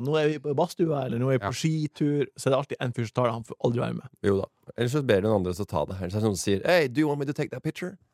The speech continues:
Speaker 3: «Yeah, nice, thank you.
Speaker 1: Ok,
Speaker 3: Wow.
Speaker 1: ja.
Speaker 3: Okay, let's gather around. Hey, we got a
Speaker 1: Altså,
Speaker 3: guy.
Speaker 1: jeg, som sagt, helt
Speaker 3: Hurry,
Speaker 1: ny i det
Speaker 3: hurry up,
Speaker 1: gamet.
Speaker 3: hurry up, guys. We got a guy
Speaker 1: Helt ny i
Speaker 3: who's gonna
Speaker 1: gamet.
Speaker 3: take a
Speaker 1: Siste,
Speaker 3: picture.»
Speaker 1: siste
Speaker 2: Det
Speaker 1: tanke.
Speaker 2: kan, det kan også være selvutløser. Men hvis du er en sånn fyr som bruker selvutløser, så er du mest sannsynlig ensom.
Speaker 1: Og da, ja, na-, og da må du ha stativ med også.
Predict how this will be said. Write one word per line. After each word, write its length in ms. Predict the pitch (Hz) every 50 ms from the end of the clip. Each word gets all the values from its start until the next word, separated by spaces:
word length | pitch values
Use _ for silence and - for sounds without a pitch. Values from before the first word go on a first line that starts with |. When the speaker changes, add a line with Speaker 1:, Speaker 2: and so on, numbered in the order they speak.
| _ -
Speaker 3:
«Yeah, 320 | - 190 240 269 196 131 113 -
nice, 360 | - 175 226 302 320 - -
thank 300 | - - 240 302 - -
you. 140 | 202 156 143 170
Speaker 1:
Ok, 140 | 233 233 202
Speaker 3:
Wow. 120 | 190 143 - _ -
Speaker 1:
ja. 80 | - 180
Speaker 3:
Okay, 200 | 180 240 233 190
let's 320 | 160 185 - - - - - -
gather 240 | 156 190 196 190 196
around. 360 | 190 196 202 202 190 160 -
Hey, 160 | 185 214 202 180
we 80 | 185
got 180 | 180 190 190 180
a 40 | 185
Speaker 1:
Altså, 20 |
Speaker 3:
guy. 340 | 185 185 180 175 170 175 160
Speaker 1:
jeg, 40 | 156
som 140 | 143 196 202
sagt, 180 | 185 196 185 -
helt 140 | 185 202 233
Speaker 3:
Hurry, 120 | 233 233
Speaker 1:
ny 20 | 185
i 40 | 180
det 100 | - 139
Speaker 3:
hurry 80 | - -
up, 60 | -
Speaker 1:
gamet. 220 | 147 143 131 120
Speaker 3:
hurry 140 | 202 214 220
up, 140 | 240 226 -
guys. 260 | 214 214 220 220 220
We 60 | 190 190
got 100 | 220 214
a 20 |
guy 180 | 180 208 214 208
Speaker 1:
Helt 40 | 208
ny 40 | 220
i 80 | 240
Speaker 3:
who's 40 | 220
gonna 140 | 214 202 196
Speaker 1:
gamet. 20 |
Speaker 3:
take 80 | - 202
a 20 | 175
Speaker 1:
Siste, 180 | 202 214 214
Speaker 3:
picture.» 240 | 202 202 180 127 - _ _
Speaker 1:
siste 180 | - - 160 - -
Speaker 2:
Det 40 | 156
Speaker 1:
tanke. 300 | 202 185 165 139 113 123
Speaker 2:
kan, 120 | 117 120
det 100 | 135 -
kan 160 | - 139 135 113
også 100 | 117 120
være 120 | 123 120 113 -
selvutløser. 520 | 107 104 110 107 104 98 92 - 101 95 - _ _ _ _ _ _ _ _ _ -
Men 100 | - 117
hvis 80 | 110 104
du 60 | 147
er 60 | 135 131
en 60 | 120
sånn 140 | - 123 117
fyr 120 | - 127 107
som 120 | 104 101
bruker 140 | 98 101 98
selvutløser, 520 | - - 101 104 110 101 95 87 98 98 101
så 120 | 101 - 110
er 40 |
du 60 | 101 98
mest 200 | 98 101 - -
sannsynlig 280 | - 101 95 92 92
ensom. 200 | 95 92 - - -
Speaker 1:
Og 120 | - 131
da, 120 | 123 143 151 -
ja, 140 | 131 131 -
na-, 140 | 139 135 -
og 120 | - 143 143
da 80 | 156
må 100 | 160 160
du 40 | 147
ha 20 | 127
stativ 420 | - 131 - - - 269 277 -
med 100 | 120 107 113 -
også. 200 | - 120 110